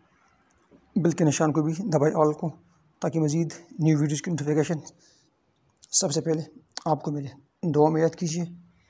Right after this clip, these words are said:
और हाँ, अपने पेरेंट्स की रिस्पेक्ट कीजिए, क्योंकि आज आप और हम जिस मकाम पर हैं तो ये हमारे पेरेंट्स की बदौलत, क्योंकि पेरेंट्स ने हमारे लिए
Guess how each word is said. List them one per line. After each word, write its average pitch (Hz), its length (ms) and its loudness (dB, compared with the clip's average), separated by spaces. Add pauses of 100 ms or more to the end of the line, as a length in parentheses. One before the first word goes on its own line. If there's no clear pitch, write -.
(360)
और 175 120 4
हाँ, 143 160 6 (1600)
अपने 156 200 0
पेरेंट्स 151 300 2
की 165 140 -2 (340)
रिस्पेक्ट 156 300 -2
कीजिए, 151 320 -2
क्योंकि - 1160 -16
आज 151 260 -2 (360)
आप 151 180 4
और 139 80 4
हम 160 100 0
जिस 143 160 -6
मकाम 143 240 -2
पर 135 120 -2
हैं 156 120 -4 (1200)
तो 156 60 0
ये 143 80 4
हमारे 143 220 0
पेरेंट्स 147 480 -4 (420)
की 180 80 0
बदौलत, 147 380 -4 (840)
क्योंकि - 140 -10
पेरेंट्स 160 400 -2
ने 160 80 -2
हमारे 143 240 -2
लिए 147 220 -6